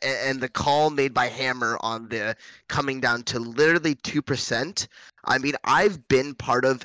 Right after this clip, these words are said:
every top end Squadrons event so far, as far as production goes and,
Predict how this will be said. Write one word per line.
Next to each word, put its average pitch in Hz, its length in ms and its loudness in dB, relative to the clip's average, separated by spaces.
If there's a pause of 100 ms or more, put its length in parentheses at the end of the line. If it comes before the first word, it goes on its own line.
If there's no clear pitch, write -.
every 127 400 0
top - 500 0
end 117 260 -4
Squadrons 117 600 -2
event 120 400 -4
so 120 260 0
far, 120 560 2 (240)
as 127 220 -2
far 123 260 4
as 110 400 0
production 123 540 -2
goes 120 340 0
and, 113 200 -8